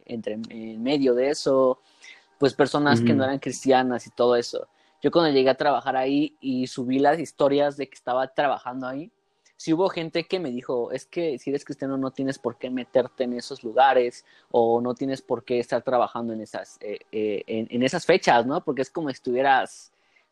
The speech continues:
Speaker 1: pues, ahí estando el mismo favor". Pero algo que
Speaker 2: Mm.
Speaker 1: yo aprendí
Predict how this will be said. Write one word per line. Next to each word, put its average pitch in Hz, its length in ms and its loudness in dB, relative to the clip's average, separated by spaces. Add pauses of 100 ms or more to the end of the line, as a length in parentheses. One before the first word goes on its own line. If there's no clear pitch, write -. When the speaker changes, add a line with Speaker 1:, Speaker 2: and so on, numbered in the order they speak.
Speaker 1:
pues, 135 220 -2
ahí 127 180 2
estando 135 420 -4
el 120 220 -8
mismo 147 300 -6
favor". 135 400 -2 (420)
Pero 151 380 4
algo 175 300 -4
que 226 200 2
Speaker 2:
Mm. 123 140 8 (380)
Speaker 1:
yo 135 240 -6
aprendí 165 480 -6